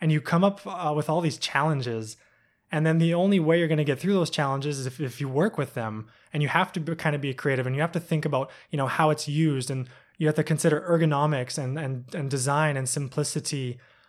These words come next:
Um, and so I've definitely run into some, like, serious challenges when making some of these items, and I don't know right away how to get through them. And I have to really sit down and think about it and kind of grind.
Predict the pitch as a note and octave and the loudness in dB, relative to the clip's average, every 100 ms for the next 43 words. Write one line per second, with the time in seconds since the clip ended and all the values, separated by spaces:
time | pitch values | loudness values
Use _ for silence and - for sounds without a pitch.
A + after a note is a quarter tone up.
0 | _ C3 A#2+ A#2 A2+ A2+ - _ _ _ | _ -4 -4 -4 -6 -10 -16 _ _ _
1 | _ _ _ _ _ _ _ - D#3 D3 | _ _ _ _ _ _ _ -8 -4 -2
2 | C3 - D#3 C3+ E3+ G#3 E3 D3+ E3 F#3 | 0 4 4 4 2 4 4 4 4 2
3 | E3+ D#3+ D3 C3 - - E3+ D3+ - - | 0 0 0 -2 -2 0 2 2 0 -6
4 | E3 G3+ F#3 C3+ C3+ C3+ C#3 D3+ D#3+ C3+ | -4 -2 0 0 -2 0 -2 0 -2 0
5 | D3 C#3 B2+ A#2+ C3 E3 C#3+ B2+ A#2+ - | -2 -2 -2 0 2 2 0 -2 -6 -10
6 | - _ _ D#3+ C#3 C3 D#3 F3+ F#3+ D3 | -20 _ _ -2 2 4 4 4 0 2
7 | D#3 D3+ D3 C#3+ C3+ D3+ D3 C#3+ C#3 C3 | 4 6 4 2 2 2 2 0 0 -2
8 | B2+ - G#3 G#3+ D3+ B2+ B2+ - - - | -4 2 4 6 4 2 -4 -10 -20 -4
9 | C3+ E3 F#3+ D3+ D#3 C#3 - D#3+ D#3 C3+ | 2 4 4 2 2 2 2 0 2 2
10 | D3 C#3 A#2+ B2 D#3 D3 D#3+ C3 B2 A#2+ | 2 2 -4 -4 -4 0 0 2 2 0
11 | C3 C#3+ D#3+ D#3 B2+ C3+ B2+ D3+ D#3 C3+ | -2 0 2 2 0 -2 2 2 2 0
12 | C3 | -6